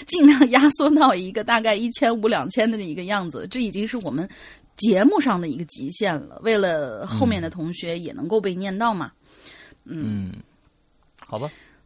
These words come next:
Speaker 1: 嗯，第一个就是，当然是布拉德皮特后同学自己占了第一楼。他说：“昨天写的题目今天就用上了，赶紧给自己捧个场。山哥、龙的妹子好，我也算是老听众了，从伊里哥还在的时候呢，就躺在床上，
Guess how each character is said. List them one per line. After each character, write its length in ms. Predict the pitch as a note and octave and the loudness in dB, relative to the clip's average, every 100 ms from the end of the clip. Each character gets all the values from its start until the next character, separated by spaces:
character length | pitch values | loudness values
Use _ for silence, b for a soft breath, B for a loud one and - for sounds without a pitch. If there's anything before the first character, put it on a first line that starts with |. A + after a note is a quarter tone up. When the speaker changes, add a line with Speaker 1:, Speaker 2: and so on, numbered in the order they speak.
| - - | -20 -6
Speaker 1:
嗯， 360 | A3 A3 G#3+ | -4 -2 -2
第 140 | A3+ C4 | 0 0
一 40 | |
个 100 | B3+ | 0
就 140 | A#3 | 0
是， 140 | A3 G3+ | -2 -2
当 160 | G#3 | -2
然 180 | G3+ G3+ | -2 -2
是 280 | G3+ G3+ E3+ | -4 -6 -6
布 80 | F#3+ | -4
拉 120 | F#3 | -4
德 80 | G3 | -4
皮 140 | F#3+ | -4
特 120 | G3 | -6
后 140 | G3 F#3+ | -4 -6
同 240 | F3 D#3+ | -6 -8
学 280 | F3 E3 B2+ | -8 -10 -10
自 140 | - F3+ | -10 -10
己 100 | D3+ | -8
占 200 | F#3+ F3 | -6 -8
了 100 | D#3+ | -10
第 200 | F3+ F#3 | -12 -8
一 60 | |
楼。 260 | F#3+ G3 A3 | -6 -6 -6
他 100 | F#3+ | -10
说 340 | F#3+ G3 G3 F#3+ | -12 -6 -4 -2
：“昨 120 | A#3 | -2
天 140 | D#4+ G4 | -2 0
写 80 | |
的 60 | C4 | -2
题 120 | B3+ | 2
目 120 | C#4+ | 2
今 120 | C#4 C#4 | 4 4
天 120 | C#4+ | 4
就 100 | C#4 | 4
用 180 | C#4 A#3+ | 2 0
上 160 | A#3 | -4
了， 120 | F#3+ | -8
赶 120 | E3 G3+ | -4 -4
紧 80 | |
给 80 | G#3+ | -4
自 100 | D#3+ | -8
己 60 | F3+ | -10
捧 120 | E3+ | -10
个 80 | G3 | -10
场。 320 | G#3 G3 A#3+ - - B B B | -2 0 0 -6 -20 B B B
山 200 | - C4+ | 0 4
哥、 140 | C#4+ C#4 | 4 4
龙 120 | A#3 | 0
的 60 | A#3+ | -2
妹 100 | A3+ | -4
子 80 | |
好， 220 | A3 F#3 D3+ | -6 -8 -6
我 120 | E3+ | -8
也 60 | F#3 | -8
算 120 | F3+ | -8
是 80 | F3 | -8
老 160 | - - | -10 -4
听 220 | C4 C#4 | 6 6
众 180 | F4+ G#3 | 6 2
了， 160 | - - | -2 -10
从 180 | G#3 | -6
伊 120 | A3+ A#3+ | -2 -2
里 100 | F3+ | -2
哥 140 | G3 | -4
还 140 | F#3+ | -4
在 200 | F3 G#3 | -2 0
的 100 | F#3+ | 0
时 140 | F3 D#3+ | -4 -8
候 180 | F3 F3 | -8 -6
呢， 200 | E3 D#3 | -6 -8
就 120 | F3 | -10
躺 240 | - - | -8 -8
在 80 | E3 | -8
床 180 | F3 F#3 | -8 -4
上， 240 | A#3+ G#3 | -2 -2